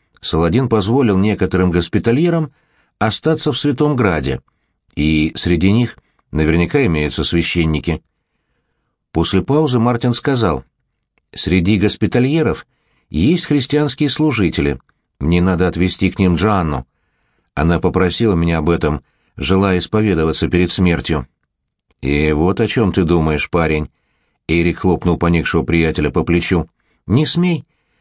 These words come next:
Наша англичаночка столько вынесла,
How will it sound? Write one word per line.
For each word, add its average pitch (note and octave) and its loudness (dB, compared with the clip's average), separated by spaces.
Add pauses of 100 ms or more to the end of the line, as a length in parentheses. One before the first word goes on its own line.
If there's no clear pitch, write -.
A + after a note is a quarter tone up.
(160)
Наша G2+ 0
англичаночка A#2 -2 (140)
столько F3+ 0
вынесла, E2 0